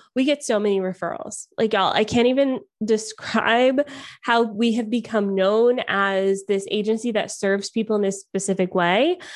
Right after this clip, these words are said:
because our life coach clients talk to their friends who then come to us. Our thought leader clients talk to their circle of influence who's then come to us. Because we're known for doing something very specific, it's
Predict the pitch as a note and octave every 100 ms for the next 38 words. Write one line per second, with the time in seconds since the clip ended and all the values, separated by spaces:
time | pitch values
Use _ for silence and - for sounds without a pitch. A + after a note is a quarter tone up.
0 | - B3 C4 A#3 - A3 A#3+ A#3+ A3 A3
1 | A#3 G#3 - A3+ G#3 G3+ G3+ G#3 G#3 -
2 | G3 G3 - F3+ G3+ A#3+ - A#3 A3+ G#3+
3 | G#3+ A3 A3 A3 F#3+ F#3+ G3+ A3 A#3 A3
4 | A3 A#3 G#3 G3 G3 G3 G3 - - -
5 | G#3+ A#3 A#3 A#3+ - A#3 A3 G#3+ G#3+ A3
6 | G#3+ G#3+ G#3 - G3+ G3+ G3 F#3 G3+ A#3
7 | B3 B3 A#3 A#3 A3+ G#3+ G#3 G#3 G#3+ G#3
8 | G3+ G#3 G#3+ G3+ F#3 F#3+ G#3 G#3+ G#3 G#3
9 | F#3+ G3 - - - A3+ - C4+ D4 C#4+
10 | C#4 D4+ B3+ A3 G#3 G3+ B3 C#4+ C4+ A#3
11 | A#3 A3+ A3 G#3+ G#3+ G#3 G3 F#3 F#3 F#3+
12 | F#3+ - F3+ F3 G#3 D4 F#4+ - - -
13 | B3 B3